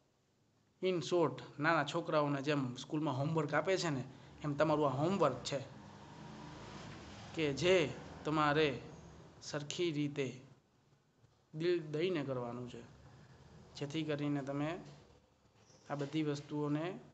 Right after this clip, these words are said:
સરખી રીતે મગજમાં ઉતારી શકો.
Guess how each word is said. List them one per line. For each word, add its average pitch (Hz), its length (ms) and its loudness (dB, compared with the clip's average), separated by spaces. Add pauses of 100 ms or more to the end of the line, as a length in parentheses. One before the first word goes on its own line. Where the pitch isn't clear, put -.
(1400)
સરખી 151 340 -6
રીતે 147 160 -2
મગજમાં 139 400 0
ઉતારી 135 340 -2
શકો. 123 360 -10